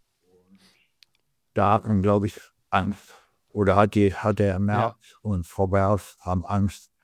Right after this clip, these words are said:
Speaker 1: dass sie das Land noch weiter in die Katastrophe führen, wie sie das formulieren.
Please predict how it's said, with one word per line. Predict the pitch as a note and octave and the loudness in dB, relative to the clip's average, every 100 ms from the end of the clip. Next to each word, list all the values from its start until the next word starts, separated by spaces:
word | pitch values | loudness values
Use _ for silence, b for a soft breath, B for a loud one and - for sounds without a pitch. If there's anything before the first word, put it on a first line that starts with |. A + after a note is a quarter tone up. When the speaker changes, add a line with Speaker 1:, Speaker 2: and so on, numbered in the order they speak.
| _ | _
Speaker 1:
dass | G#2+ F2 | -10 -6
sie | G2+ F#2 D#2 - _ _ | -4 -4 -6 -12 _ _
das | G2 F2 | -8 -4
Land | G2 F#2+ F2+ | 0 2 0
noch | F#2 - | -4 -6
weiter | F2+ F#2+ F#2 E2 - | -4 -4 -4 -6 -4
in | |
die | F#2+ | -6
Katastrophe | - F2+ F#2 E2+ E2 E2 - D#2 | -4 -6 -6 -10 -10 -14 -14 -12
führen, | F#2 E2 F#2 | -6 -4 -2
wie | F#2+ | 0
sie | F2+ G#2+ A2+ | 2 4 4
das | F#2 | 2
formulieren. | - E2+ E2 E2+ E2 G2 | -4 -14 -12 -12 -14 -16